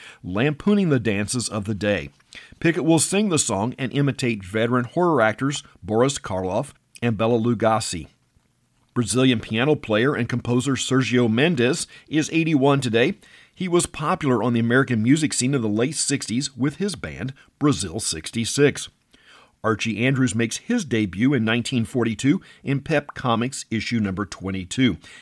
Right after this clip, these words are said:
He and his friends will soon take over the series. World War Two pushes the technology of aircraft to the limits. The U S designs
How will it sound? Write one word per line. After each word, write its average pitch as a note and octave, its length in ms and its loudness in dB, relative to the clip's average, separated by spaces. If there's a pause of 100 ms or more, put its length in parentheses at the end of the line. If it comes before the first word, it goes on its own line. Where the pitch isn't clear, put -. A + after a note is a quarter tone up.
He A2 160 -4
and A#2+ 80 2
his B2 140 0
friends C#3+ 280 -2
will B2+ 140 0
soon A#2 480 0
take F#2+ 220 -6
over F#2+ 200 -8
the F#2+ 140 -8
series. G2+ 560 -2 (1000)
World B2 260 2
War A2+ 160 4
Two F3+ 300 -2
pushes C#3+ 380 0
the A#2 120 -2
technology A#2+ 640 2
of G#2+ 160 -2
aircraft B2 640 -2
to - 160 -4
the G2 100 -4
limits. G#2 460 -2 (380)
The G#2 100 -2
U A2+ 220 4
S C#3 120 4
designs A2+ 540 -2